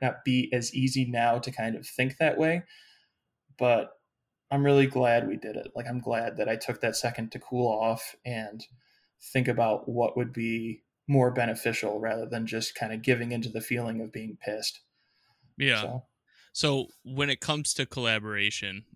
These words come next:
Speaker 2: and when it comes to creative types, there seems to be, uh,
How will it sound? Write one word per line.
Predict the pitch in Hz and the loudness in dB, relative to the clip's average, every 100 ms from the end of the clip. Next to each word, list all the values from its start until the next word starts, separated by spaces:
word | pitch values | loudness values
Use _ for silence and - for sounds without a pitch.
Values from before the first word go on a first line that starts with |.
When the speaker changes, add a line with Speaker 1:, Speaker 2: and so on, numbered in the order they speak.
| - | -10
Speaker 2:
and | 117 | -6
when | 113 | -4
it | 113 | -2
comes | 123 120 - | -2 -4 -6
to | 110 | -8
creative | - 123 147 175 135 - | -6 -2 0 2 0 -2
types, | 110 98 98 - - - - - - | -2 -2 -2 -4 -6 -10 -20 -12 -4
there | 139 | 0
seems | - 240 208 | 2 2 0
to | 160 | -2
be, | 143 131 120 117 _ _ _ _ - _ _ 117 | -2 -2 -2 -4 _ _ _ _ -20 _ _ -6
uh, | 117 107 104 | -4 -4 -8